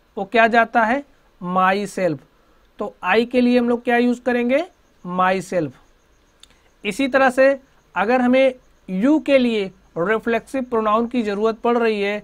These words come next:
तो सिंगुलर केस में यू के लिए योरसेल्फ तथा प्लूरल केस में यू के लिए हम लोग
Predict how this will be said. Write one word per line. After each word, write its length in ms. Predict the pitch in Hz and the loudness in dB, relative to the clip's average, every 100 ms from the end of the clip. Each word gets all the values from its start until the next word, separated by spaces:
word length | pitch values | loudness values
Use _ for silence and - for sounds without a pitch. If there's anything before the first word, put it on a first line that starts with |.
| _ _ _ | _ _ _
तो 60 | 214 | -10
सिंगुलर 460 | 196 233 240 269 277 | -6 -2 2 4 4
केस 300 | 247 226 220 | 2 0 -2
में 240 | 220 214 220 _ _ - | -6 -6 -10 _ _ -8
यू 240 | 196 233 233 | -2 -2 -2
के 120 | 220 | -4
लिए 340 | 208 208 202 196 _ _ | -2 -2 -2 -6 _ _
योरसेल्फ 580 | 170 202 233 226 220 220 - _ _ | -2 2 2 2 -2 -4 -8 _ _
तथा 200 | 214 226 226 | -2 0 0
प्लूरल 460 | - 233 247 269 | 0 2 4 4
केस 260 | 254 240 214 | 4 0 0
में 260 | 220 214 214 _ _ - | -6 -8 -10 _ _ -8
यू 220 | 185 240 | -2 -2
के 160 | 233 214 | 0 -2
लिए 340 | 208 202 208 208 _ - | 0 -2 -4 -8 _ -8
हम 160 | 190 190 | -6 -4
लोग 300 | 196 202 | -4 -4